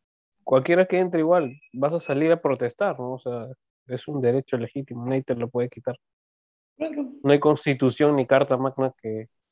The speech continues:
Speaker 1: que pida eso.
Speaker 2: Excepto si te la cambian.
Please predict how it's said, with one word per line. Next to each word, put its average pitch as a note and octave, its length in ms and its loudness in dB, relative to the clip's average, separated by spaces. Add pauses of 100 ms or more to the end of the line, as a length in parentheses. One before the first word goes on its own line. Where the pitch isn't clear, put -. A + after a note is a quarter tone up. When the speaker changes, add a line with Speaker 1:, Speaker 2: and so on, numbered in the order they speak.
(140)
Speaker 1:
que B2 160 -20
pida A#2 280 -2
eso. A#2 160 -6 (1300)
Speaker 2:
Excepto F3+ 280 -6
si D#3 220 -8
te C3 80 -2
la B2+ 100 -2
cambian. C3+ 460 -4